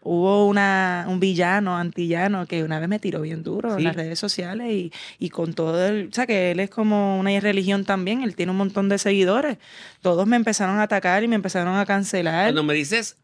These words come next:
Speaker 2: alguien, él, o estamos hablando de villano,
Speaker 1: De
Speaker 2: villano
Speaker 1: villano
Speaker 2: antillano.
Speaker 1: antillano.
Speaker 2: Ah, ok, ok, ya, ok, ok.
Speaker 1: Porque cuando de pronto sentí como que voy a volver a ser el personaje, lo hice en una ocasión en el programa de Sunshine, eh, en el aeropuerto.
Speaker 2: Ok.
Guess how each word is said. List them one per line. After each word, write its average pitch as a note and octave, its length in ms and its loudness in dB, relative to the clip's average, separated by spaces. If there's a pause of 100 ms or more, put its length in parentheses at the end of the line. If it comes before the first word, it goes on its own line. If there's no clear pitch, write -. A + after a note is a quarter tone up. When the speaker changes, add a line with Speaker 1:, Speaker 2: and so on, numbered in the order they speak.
Speaker 2:
alguien, D#3 460 0
él, B3+ 220 0
o E3 80 -4
estamos D3+ 260 -2
hablando F#3+ 260 0
de A3 120 -2
villano, C3+ 360 2
Speaker 1:
De A3+ 60 10
Speaker 2:
villano G#3+ 320 8
Speaker 1:
villano F3 180 4
Speaker 2:
antillano. A3 480 8
Speaker 1:
antillano. - 0 - (440)
Speaker 2:
Ah, - 20 -8
ok, G2+ 80 -12
ok, - 80 -10
ya, G2 80 -10
ok, A2+ 60 -8
ok. G2+ 60 -12
Speaker 1:
Porque B3 240 6
cuando A3+ 600 4 (260)
de A3 160 6
pronto A#3+ 380 4
sentí C#4+ 320 0
como C4 180 0
que B3 60 2
voy G#3+ 140 4
a F#3+ 40 6
volver G3 220 4
a A#3 60 0
ser B3+ 120 -2
el B3+ 120 0
personaje, B3+ 520 0
lo F#3 220 2
hice G3+ 300 -2
en A#3+ 80 0
una A#3+ 180 2
ocasión A#3+ 400 -2
en A3 80 2
el G3 80 0
programa E3 400 -2
de G#3 100 0
Sunshine, F3+ 640 -4 (520)
eh, D#3+ 540 -2
en E3 100 -4
el E3 80 -4
aeropuerto. F3+ 600 -2
Speaker 2:
Ok. A2 100 -8